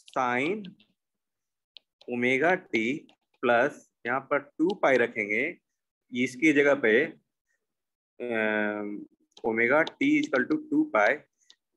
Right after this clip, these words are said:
then you will get sine omega t and then you will get ax t। तो यहाँ पर आपका जो capital T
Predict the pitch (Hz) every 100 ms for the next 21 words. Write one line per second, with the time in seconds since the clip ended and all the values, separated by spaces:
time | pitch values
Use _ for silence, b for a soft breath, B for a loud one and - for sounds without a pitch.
0 | _ 117 143 127 123 180 - _ _ -
1 | 131 151 160 117 113 156 - _ _ _
2 | _ - _ - _ _ - 113 127 180
3 | 220 _ _ _ _ _ _ _ _ 127
4 | 120 135 143 - 147 202 - 123 123 135
5 | 180 135 127 123 127 - _ - 107 -
6 | - - 101 92 - B _ 156 156 147
7 | 165 165 151 147 156 151 - _ - 123
8 | 131 175 214 208